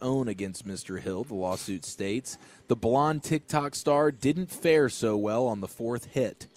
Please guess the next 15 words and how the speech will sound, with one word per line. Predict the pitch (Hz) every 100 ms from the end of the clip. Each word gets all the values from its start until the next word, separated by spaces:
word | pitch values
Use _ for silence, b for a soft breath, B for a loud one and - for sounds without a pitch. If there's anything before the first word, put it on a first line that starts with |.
| b b b b b
Defendant | 110 131 131 131
Hill | 104 131 139
charged | - 135 135 -
into | - 135 135
her | 135
violently | 123 101 95 160 135 101 - 90 82 117 b b b
and | 123 143
with | 135
great | - 135 156
force, | - 160 113 110 - - b b
resulting | 110 120 131 135 123
in | 117
significant | - 117 107 120 135 - - 170 151
and | 113 110
serious | - - 139 135 131 -